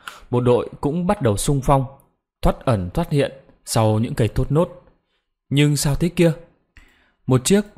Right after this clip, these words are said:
M một một ba bị D K của địch bắn cho tung xích. Bộ đội lao lên rồi ngã xuống. Ôi,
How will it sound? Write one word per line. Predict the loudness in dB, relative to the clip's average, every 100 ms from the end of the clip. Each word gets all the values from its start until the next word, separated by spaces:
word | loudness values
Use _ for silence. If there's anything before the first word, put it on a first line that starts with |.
| _
M | 0
một | 4 6 4
một | 2 2 2
ba | 4 4 2 -2 -6
bị | 0 2 2
D | 2 2
K | 0 0
của | 0
địch | 0 -2 -8
bắn | -4 -2 -2 -2
cho | -2
tung | 0 0
xích. | 0 -2 -2 -20 _ -20 -20 _
Bộ | 2
đội | 4 4 4
lao | 2 2
lên | 4 2 0 -6
rồi | -6 0 0
ngã | 0 -2
xuống. | 0 0 0 -4 _ _ _ _ 0
Ôi, | 2 2